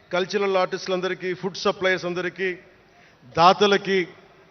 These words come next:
డాక్టర్స్ టీమ్కి, ప్రతి ఒక్కరికి నా హృదయపూర్వక నమస్కారాలు.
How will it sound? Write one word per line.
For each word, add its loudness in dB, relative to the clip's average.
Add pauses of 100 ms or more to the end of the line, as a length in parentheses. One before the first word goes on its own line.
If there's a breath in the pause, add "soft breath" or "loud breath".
(580)
డాక్టర్స్ 2 (100)
టీమ్కి, -6 (1500)
ప్రతి -2 (120)
ఒక్కరికి 8 (580)
నా 2
హృదయపూర్వక 8 (160)
నమస్కారాలు. 0